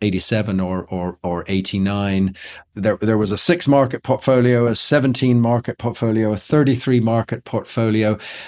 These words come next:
And in the day, they afforded a, a fair degree of diversification. If you just, to your question, if you just traded that portfolio,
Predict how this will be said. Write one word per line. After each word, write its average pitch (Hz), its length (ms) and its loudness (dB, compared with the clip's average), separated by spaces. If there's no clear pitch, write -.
And 143 500 2
in 151 340 2
the 117 120 2
day, 131 580 2
they 120 220 2
afforded 127 640 2
a, 110 320 0
a 101 260 -4
fair 143 420 0
degree 117 480 2
of 101 160 -2
diversification. 107 800 -2
If - 160 -10
you 120 100 2
just, 151 440 -2
to 143 80 0
your 120 160 2
question, 151 440 -2
if 87 140 -8
you 107 80 0
just 143 460 -2
traded 117 340 0
that 101 240 -4
portfolio, 101 640 -2